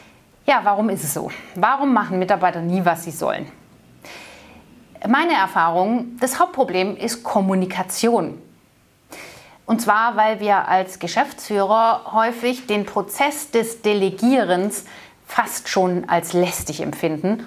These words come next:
und den deshalb ganz oft nicht richtig machen oder nur unvollständig machen.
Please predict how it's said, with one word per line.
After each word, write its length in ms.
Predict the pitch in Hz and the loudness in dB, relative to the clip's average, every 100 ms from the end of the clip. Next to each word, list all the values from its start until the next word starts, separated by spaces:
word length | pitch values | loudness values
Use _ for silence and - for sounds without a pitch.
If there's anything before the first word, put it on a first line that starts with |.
| - | -12
und 180 | - 208 | -6 -2
den 200 | 226 226 | 0 2
deshalb 440 | 294 - 208 190 - | 0 0 0 0 2
ganz 280 | 247 320 | 0 0
oft 420 | - 208 240 - - - _ | 2 0 0 -8 -20 -20 _
nicht 260 | 185 175 165 | -6 -6 0
richtig 420 | 208 240 175 - | -2 0 -4 -4
machen 320 | 156 - 190 | -6 -2 0
oder 160 | 190 170 | 2 2
nur 340 | 180 220 233 | 4 4 4
unvollständig 840 | 254 277 277 156 - - 143 143 127 | 4 2 2 -2 -4 -6 -6 -6 -6
machen. 280 | 123 - | -6 -6